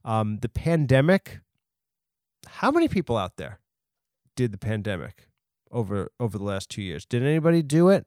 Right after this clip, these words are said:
Did anybody go, like, through with it, like, full on?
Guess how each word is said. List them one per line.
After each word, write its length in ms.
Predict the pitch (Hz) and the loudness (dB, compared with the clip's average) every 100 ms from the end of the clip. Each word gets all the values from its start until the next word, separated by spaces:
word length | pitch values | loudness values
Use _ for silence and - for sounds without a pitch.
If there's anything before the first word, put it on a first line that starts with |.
| - | -6
Did 140 | 127 | -2
anybody 300 | 131 135 143 | 0 2 2
go, 220 | 127 131 | 4 4
like, 180 | 135 127 | 6 4
through 240 | - 131 131 | 0 0 0
with 160 | 131 | 2
it, 220 | 143 139 - | 2 0 0
like, 200 | 117 104 - | -2 -2 -8
full 400 | - - 123 117 | -6 4 6 8
on? 440 | 120 123 123 120 | 6 6 4 0